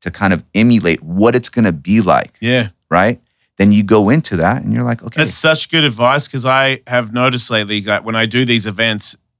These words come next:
Speaker 2: even if it's not me fighting somebody in a legitimate fight, I'm definitely in some kind of fight where I'm getting, it's, there's comedy fights. I get, I'm fucking electrocuted, blindfolded, run around.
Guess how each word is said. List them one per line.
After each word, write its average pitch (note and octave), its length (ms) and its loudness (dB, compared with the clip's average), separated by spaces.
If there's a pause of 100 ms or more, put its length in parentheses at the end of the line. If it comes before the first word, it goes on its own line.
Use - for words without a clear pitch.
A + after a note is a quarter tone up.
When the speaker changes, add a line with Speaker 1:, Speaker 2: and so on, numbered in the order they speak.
(160)
Speaker 2:
even C3 220 -2
if B2 120 -2
it's G#2+ 200 -8
not A#2 220 -2
me A#2 140 -4
fighting A2 420 -2
somebody G#2+ 460 -4
in G2 80 -6
a G2 160 -6
legitimate G2+ 520 -6
fight, F2+ 340 -4 (440)
I'm C3 140 0
definitely C3+ 480 -2
in A2+ 100 -2
some B2 260 0
kind A2+ 220 -2
of G#2 80 -6
fight A2+ 280 0
where F#2+ 480 -4 (400)
I'm B2 220 0
getting, A#2+ 640 -2
it's, A2 220 -10
there's G#2+ 280 -6
comedy A#2+ 380 -2
fights. A2+ 380 -2
I G#2+ 120 -2
get, G#2+ 220 -6
I'm A2 80 -8
fucking A#2 260 -6
electrocuted, B2 760 -4
blindfolded, A#2+ 680 -2
run A#2+ 200 -2
around. A#2 420 -2